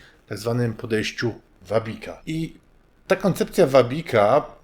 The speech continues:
polega na tym, że ty wprowadzasz do oferty taką pozycję, która specjalnie wydaje się gorsza po to, żeby zwabiła do tej drugiej, do innej, którą chcesz sprzedać.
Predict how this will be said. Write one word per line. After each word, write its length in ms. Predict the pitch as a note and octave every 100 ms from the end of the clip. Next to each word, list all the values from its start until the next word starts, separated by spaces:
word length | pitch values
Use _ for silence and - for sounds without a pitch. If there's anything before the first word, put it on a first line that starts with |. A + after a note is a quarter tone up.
| -
polega 540 | D3 C3+ E3+ D#3 D3
na 240 | C3+ C#3 C#3
tym, 280 | - D3 A#2+
że 500 | A2 B2 B2 A#2+ -
ty 260 | D3 C#3 - -
wprowadzasz 640 | - - A#2+ B2 B2 B2
do 180 | A#2+ G#2+
oferty 580 | G2+ A#2 A2 - D3 E3+
taką 340 | F3 E3+ E3
pozycję, 500 | C3 A#2+ A#2 B2 D3+
która 340 | - - B2+ A2
specjalnie 880 | - - - - A#2+ A2+ B2 B2
wydaje 380 | G#2 - G#2+ G#2+
się 180 | - G#2
gorsza 460 | G2+ G2 - C#3+ -
po 240 | - D3
to, 260 | - F3 E3+
żeby 380 | D3+ D3 D#3+
zwabiła 920 | D3+ B2+ C3+ D3+ B2+ B2+ B2+ D3 F3 - - - -
do 80 | D3+
tej 180 | F3+
drugiej, 540 | E3 G#3 D#3 G2 F2 - _
do 200 | A2 D3+
innej, 380 | - F#3 E3 C3
którą 300 | - B2+ C3
chcesz 280 | B2 C3+ B2+
sprzedać. 580 | - - D3 A#2 -